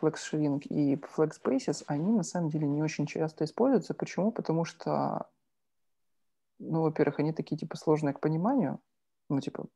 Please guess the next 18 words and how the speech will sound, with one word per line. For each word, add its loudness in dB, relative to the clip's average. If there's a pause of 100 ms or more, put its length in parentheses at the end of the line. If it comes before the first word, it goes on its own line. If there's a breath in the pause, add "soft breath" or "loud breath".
(320)
блин. -2
То -20
есть -6
это 0
надо 4
реально 2
сидеть, 2
разбираться, 0
когда, 0
в -6
какой -4
ситуации, -2
как -8
поведет 0
себя -2
элемент, 0
это -2
раз. 0